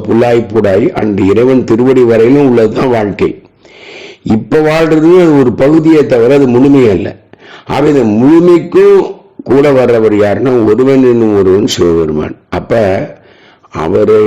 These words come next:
அவருடைய அன்பு பெறணும் அல்லவா நம்ம? அதுக்கு ஏதாவது செய்யணும் இல்லையா? ஏன்னா, இப்படி கூடவே வர்றவரை எவ்வளவு ஆனந்தப்படுத்தணும், எவ்வளவு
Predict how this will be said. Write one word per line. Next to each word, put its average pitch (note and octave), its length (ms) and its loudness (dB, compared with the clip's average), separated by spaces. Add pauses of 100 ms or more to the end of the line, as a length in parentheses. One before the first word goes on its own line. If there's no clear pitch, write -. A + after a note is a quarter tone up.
(140)
அவருடைய G2+ 1040 0
அன்பு G#2+ 240 -2
பெறணும் A2 440 -2
அல்லவா E2+ 280 -4
நம்ம? D#2+ 220 -8 (720)
அதுக்கு - 320 -6
ஏதாவது A2 300 -2
செய்யணும் G2+ 440 -2
இல்லையா? F2+ 320 -4 (680)
ஏன்னா, B2+ 180 -2 (100)
இப்படி A2+ 380 -2
கூடவே A#2 500 0 (320)
வர்றவரை A2+ 560 0 (140)
எவ்வளவு C3 800 0
ஆனந்தப்படுத்தணும், G#2 960 -2
எவ்வளவு A#2+ 480 0